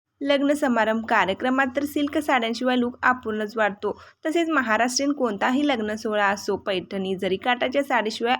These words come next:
अपूर्णच वाटतो. तर मैत्रिणींनो, लग्न सोहळ्यासाठी, सणावारासाठी किंवा कोणत्याही कार्यक्रमासाठी नवीन सिल्कची साडी, डिझायनर साडी घेणार असाल,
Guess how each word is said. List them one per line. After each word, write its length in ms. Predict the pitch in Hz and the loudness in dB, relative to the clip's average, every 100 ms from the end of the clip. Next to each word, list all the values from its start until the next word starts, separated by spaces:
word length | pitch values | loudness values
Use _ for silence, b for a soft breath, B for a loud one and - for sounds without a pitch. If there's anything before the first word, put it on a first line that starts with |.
| - | -2
अपूर्णच 540 | 254 226 202 202 202 | -4 -4 -4 -4 0
वाटतो. 380 | 208 190 202 - _ _ _ - | -2 -2 -4 -8 _ _ _ -4
तर 140 | 294 | 0
मैत्रिणींनो, 720 | 311 311 311 320 320 302 269 262 | 2 2 2 0 0 2 2 2
लग्न 320 | 240 214 220 | 2 0 -2
सोहळ्यासाठी, 720 | 226 226 208 220 214 220 233 | -2 0 0 0 -2 -2 -8
सणावारासाठी 920 | 240 196 180 180 226 269 285 254 247 | -4 -2 -2 0 2 2 2 0 -2
किंवा 260 | 247 302 320 | -2 2 2
कोणत्याही 420 | 311 269 254 262 | 4 2 2 0
कार्यक्रमासाठी 840 | 277 233 208 233 220 220 220 208 214 | 2 2 2 -2 -2 0 -2 -2 -4
नवीन 320 | 214 185 190 | -2 -2 -4
सिल्कची 500 | 220 214 - 208 240 | -6 -8 -8 -8 -6
साडी, 340 | 247 233 208 214 | 0 0 0 -2
डिझायनर 500 | 196 190 190 202 269 | -4 -2 -2 -2 -2
साडी 280 | 285 262 | 0 0
घेणार 360 | 269 262 220 247 | 0 0 0 -2
असाल, 380 | - 247 240 | -4 -2 -2